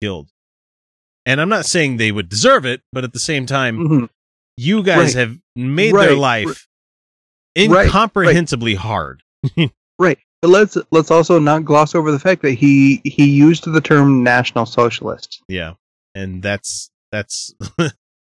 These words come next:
Speaker 1: tenets of
Speaker 2: That's
Speaker 1: National Socialism would not jibe in this
Speaker 2: That's
Speaker 1: country at all. <laughs> So
Speaker 2: No, no, that's not socialist. That's fascist.
Speaker 1: Yeah. National, if it was a s-, if we were a socialist nation, which,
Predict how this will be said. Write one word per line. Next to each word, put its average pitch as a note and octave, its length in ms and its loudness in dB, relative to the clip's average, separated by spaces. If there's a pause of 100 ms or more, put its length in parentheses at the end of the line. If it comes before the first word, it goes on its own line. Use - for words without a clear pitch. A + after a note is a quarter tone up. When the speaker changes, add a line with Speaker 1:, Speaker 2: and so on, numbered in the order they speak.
(460)
Speaker 1:
tenets D#3+ 400 -2
of B2 80 -8
Speaker 2:
That's C3 100 2
Speaker 1:
National A#2 340 -4
Socialism G2+ 720 -6
would F#2+ 120 -8
not A2 260 -8 (100)
jibe F#2+ 460 -6 (160)
in G2+ 100 -10
this G2 100 -2
Speaker 2:
That's B2+ 140 4
Speaker 1:
country F#2+ 260 -6
at F#2+ 60 -6
all. F2 280 -8
<laughs> - 60 -12
So B2 220 -6 (160)
Speaker 2:
No, C#3 420 0 (180)
no, C#3 240 0 (220)
that's D#3 220 0
not F#3+ 220 -4
socialist. B2 960 0 (400)
That's - 280 -2 (160)
fascist. - 720 -4
Speaker 1:
Yeah. E2+ 260 -12 (340)
National, C3+ 480 -6
if B2 180 -10
it E3+ 60 -4
was D#3+ 160 -4
a C3 80 -4
s-, - 160 -4
if - 180 -10
we F3 80 0
were F3 140 -2
a B2+ 100 -4
socialist C3 840 -4
nation, G#2+ 520 -10
which, - 340 -10